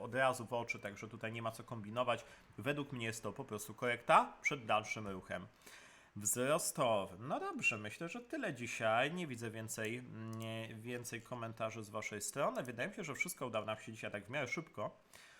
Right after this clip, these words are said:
omówić, także ja wracam na rynek, bo chciałbym dzisiaj jeszcze co nieco pograć, żeby fajnie zakończyć ten tydzień. Mm, jestem z wami na czacie, oczywiście z chęcią, e,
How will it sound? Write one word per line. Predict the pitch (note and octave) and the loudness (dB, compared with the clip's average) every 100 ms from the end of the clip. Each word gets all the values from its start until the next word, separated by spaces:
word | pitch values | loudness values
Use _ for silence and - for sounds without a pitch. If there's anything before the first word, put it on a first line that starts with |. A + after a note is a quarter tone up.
| - - | -20 2
omówić, | G#3 G3 B2 A#2 D#3+ - | 6 6 4 0 -4 -4
także | D3 C3 B2 C3+ C3 B2+ B2+ | -2 0 2 6 8 6 6
ja | D3+ A#3 | 2 6
wracam | F#3 - B2+ | 6 6 4
na | A#2 | 4
rynek, | C3+ E3 G#3 | 4 4 2
bo | C3+ B2 | 0 -4
chciałbym | A#2+ - C#3+ C#3+ B2+ A#2+ | -2 2 4 4 -2 -6
dzisiaj | C3 B2 A#2 | -6 -4 -2
jeszcze | A#2+ - A2 G#2+ A#2 | -4 -4 -2 -2 -4
co | - B2 | -6 -6
nieco | A#2 A2+ G#2 G2 - | -6 0 2 2 2
pograć, | F3 D#3 C#3 B2 | 2 4 4 0
żeby | A2 A2 | -2 -4
fajnie | - C3 A#2+ | 0 2 0
zakończyć | A2 A#2+ B2+ B2 A#2 | -4 -4 -4 -4 -6
ten | - G#2+ | -6 -6
tydzień. | - G#3 D#3+ C#3+ C#3+ - - - _ - | -6 -4 -2 -2 -6 -16 -20 -20 _ -8
Mm, | B2+ C3 C3 B2+ | -6 -2 2 4
jestem | C3 E3+ E3+ - C#3 | 4 2 2 0 -2
z | A#2 | 2
wami | C3+ C3 | 0 0
na | A#2 A2+ G#2+ G#2+ A2 - | 2 4 6 4 2 0
czacie, | - D#3 E3 - | 4 4 4 0
oczywiście | C3+ C3 B2 B2+ C3 B2 | -4 -4 -6 -4 -2 2
z | - | 0
chęcią, | - C3 B2 A#2+ A#2 A2 F#2 | 0 -2 -2 -2 0 0 -2
e, | G2+ G#2+ G#2+ | 2 2 2